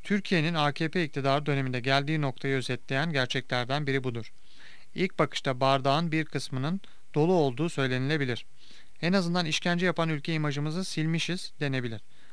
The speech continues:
Ancak bu gerçekçi değil. Tam tersine daha vahim bir tabloyu gözler önüne seriyor. Keyfi uygulamaları ayırırsak işkence çoğunlukla kişiye suçu işlediğini kabul ettirmeye yöneliktir. Bugün böyle bir zorunluluk yok.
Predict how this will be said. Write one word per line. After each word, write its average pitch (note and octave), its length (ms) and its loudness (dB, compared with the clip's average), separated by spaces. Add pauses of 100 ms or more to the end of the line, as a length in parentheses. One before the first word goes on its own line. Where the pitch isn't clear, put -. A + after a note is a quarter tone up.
(120)
Ancak D3 340 2
bu D3+ 120 -2
gerçekçi C3 500 0
değil. C3 260 0 (400)
Tam F3+ 200 4
tersine C#3 540 0 (240)
daha D#3+ 220 4
vahim B2+ 280 2
bir C3+ 100 2
tabloyu C#3+ 540 0
gözler C#3+ 300 2
önüne C3 240 0
seriyor. B2 420 -4 (680)
Keyfi D3 380 2
uygulamaları C#3+ 600 2
ayırırsak C#3 560 0 (140)
işkence D#3 440 0
çoğunlukla D3+ 640 0
kişiye D#3+ 400 -2
suçu D#3+ 280 -6
işlediğini D#3 560 -2
kabul D#3 340 -2
ettirmeye C#3+ 460 0
yöneliktir. C3 580 -2 (680)
Bugün D3+ 320 2
böyle D3 240 4
bir B2+ 60 0
zorunluluk B2 580 0
yok. A#2+ 240 -2